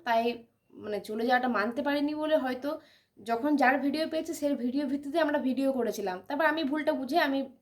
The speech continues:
একটা ভিডিও করার পরে আমি বলে দিয়েছি যে আমার, আমার পুরো ভুল হয়েছে, আমি বিচার বিশ্লেষণ না করে ভিডিও করেছিলাম।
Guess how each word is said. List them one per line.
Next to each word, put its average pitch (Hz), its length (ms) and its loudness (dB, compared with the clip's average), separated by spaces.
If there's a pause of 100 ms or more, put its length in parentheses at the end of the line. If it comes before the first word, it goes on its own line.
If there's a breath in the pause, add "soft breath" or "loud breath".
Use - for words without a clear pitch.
(120)
একটা 226 300 -2
ভিডিও 269 280 0
করার 269 300 2
পরে 294 180 0
আমি 277 200 0
বলে 226 200 -4
দিয়েছি 233 280 -4
যে 247 80 0
আমার, 214 280 -4
আমার 220 300 -4
পুরো 247 200 -6
ভুল 220 220 -4
হয়েছে, 262 280 0 (560 loud breath)
আমি 240 180 2
বিচার 247 240 0
বিশ্লেষণ 254 400 -2
না 240 160 4
করে 311 180 2
ভিডিও 262 280 0
করেছিলাম। 240 440 0